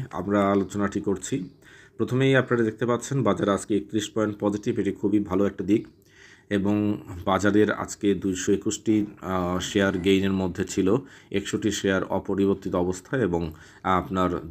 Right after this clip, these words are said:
একশো একচল্লিশটি শেয়ার লসের মধ্যে ছিল। এখন যে বিষয়টি আমরা দেখাতে চাচ্ছি সে বিষয়টি হলো বাজারে যেহেতু তিন পার্সেন্টের বেশি বাজারে, আহ, কারেকশন হবে না বা বাজারে দাম কমবে না, এই কারণে এরকম একটি বাইন্ডেন্স বা এরকম বাধা থাকার কারণে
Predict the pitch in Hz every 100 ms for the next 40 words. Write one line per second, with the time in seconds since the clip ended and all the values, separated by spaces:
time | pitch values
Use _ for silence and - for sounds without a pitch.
0 | - - 98 - 101 - 104 104 95 -
1 | 87 82 90 - 90 85 80 85 98 71
2 | - - - - - 104 - 143 139 135
3 | 131 135 131 135 123 123 127 127 127 101
4 | 101 110 107 113 107 127 120 110 104 104
5 | 110 113 113 113 92 92 92 113 82 95
6 | 87 92 98 110 113 117 - _ - 110
7 | 104 110 - 120 117 104 101 92 107 104
8 | 92 90 92 95 98 92 - 87 87 85
9 | 90 95 - 104 87 92 107 80 87 -
10 | - - - 90 87 87 - - 95 92
11 | 98 90 90 92 90 104 107 98 82 92
12 | 110 113 120 117 113 92 110 110 117 107
13 | - 117 95 92 98 101 101 98 92 92
14 | 95 92 98 90 90 101 98 98 87 90
15 | 85 76 98